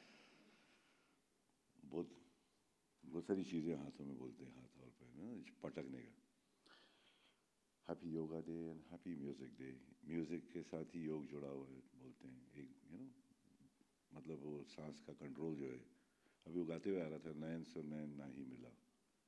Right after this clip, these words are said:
देखत Suret आवत laci।" तो बहुत piara गाना है। वहाँ जाके मैं सीखा, hindi तो मुझे सुभाष जी ने सिखाया है।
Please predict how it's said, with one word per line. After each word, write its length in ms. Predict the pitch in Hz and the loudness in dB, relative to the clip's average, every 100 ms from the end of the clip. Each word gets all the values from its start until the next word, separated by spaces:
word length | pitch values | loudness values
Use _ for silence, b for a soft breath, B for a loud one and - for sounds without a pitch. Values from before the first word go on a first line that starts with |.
| _ - 62 | _ -20 -8
देखत 580 | 69 67 - 69 - | -4 -4 -6 -8 -6
Suret 680 | 65 - 73 67 69 76 - - - - - | -8 -6 -6 -4 -4 -6 -10 -20 -20 -18 -10
आवत 380 | 76 85 - | -6 -8 -8
laci।" 340 | - 120 117 110 - - B B B B B B B - | -12 -12 -12 -14 -16 -20 B B B B B B B -18
तो 60 | 85 | -8
बहुत 180 | 92 - | -8 -6
piara 260 | 80 73 78 | -6 0 0
गाना 240 | 65 65 | 0 -4
है। 100 | 65 - - B B B B B - | -6 -10 -20 B B B B B -10
वहाँ 260 | 78 101 95 | -4 -2 2
जाके 320 | 90 85 90 | 2 2 0
मैं 160 | 85 | 0
सीखा, 400 | 80 - 73 80 | 0 -4 -4 -4
hindi 380 | 71 71 73 85 | -4 -4 0 0
तो 140 | - 82 | 0 0
मुझे 200 | 80 78 | 0 0
सुभाष 260 | 80 76 | 0 0
जी 100 | 78 | 0
ने 140 | 78 73 | 0 -2
सिखाया 240 | 73 71 | -4 -4
है। 240 | 69 - | -6 -8